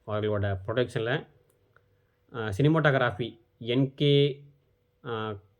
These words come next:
ஏகாம்பரம் அவரோட சினிமாட்டோகிராஃபியில், எடிட்டிங் வந்து பார்த்துக்கிட்டோன்னா கணேஷ்குமார் அவரோட எடிட்டிங்கில், மியூசிக் வித்யாசாகர்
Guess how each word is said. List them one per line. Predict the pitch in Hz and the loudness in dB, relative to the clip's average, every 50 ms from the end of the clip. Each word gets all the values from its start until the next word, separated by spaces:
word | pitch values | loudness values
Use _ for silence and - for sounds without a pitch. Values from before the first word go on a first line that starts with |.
| _ _ _ _ - | _ _ _ _ 2
ஏகாம்பரம் | 131 131 147 147 160 156 147 131 127 113 104 98 - - _ _ - | 4 6 8 8 8 8 6 6 4 0 -2 -4 -8 -14 _ _ -8
அவரோட | 110 107 113 113 110 110 107 98 | -4 -2 -2 0 0 -2 -2 -2
சினிமாட்டோகிராஃபியில், | - 127 131 139 143 135 135 120 113 110 107 101 95 117 113 120 139 143 143 - - _ _ _ _ _ _ _ | 0 2 4 4 4 4 2 0 0 -2 -4 -4 -4 -4 -4 -4 -4 -6 -8 -12 -20 _ _ _ _ _ _ _
எடிட்டிங் | - 120 139 139 147 156 147 | 2 2 4 4 4 4 4
வந்து | 143 135 123 | 4 4 2
பார்த்துக்கிட்டோன்னா | 127 110 113 113 117 123 127 120 104 | 0 -2 -4 -4 -4 -2 -4 -2 -2
கணேஷ்குமார் | 120 117 135 139 139 - - 123 113 107 98 | 0 2 2 2 2 0 -4 -6 -6 -6 -6
அவரோட | 107 107 107 107 107 107 | -6 -6 -4 -4 -2 -2
எடிட்டிங்கில், | 123 127 127 139 127 113 107 113 139 143 - - _ _ _ _ _ _ _ _ | -2 0 0 0 -2 -2 -2 -4 -6 -6 -10 -14 _ _ _ _ _ _ _ _
மியூசிக் | 127 139 160 165 - 165 143 - - - _ _ _ _ _ _ _ - | 4 4 6 6 4 2 0 -2 -4 -10 _ _ _ _ _ _ _ -10
வித்யாசாகர் | 107 104 107 139 151 147 139 143 139 120 107 104 98 | -8 0 4 4 6 6 4 2 0 0 0 0 -2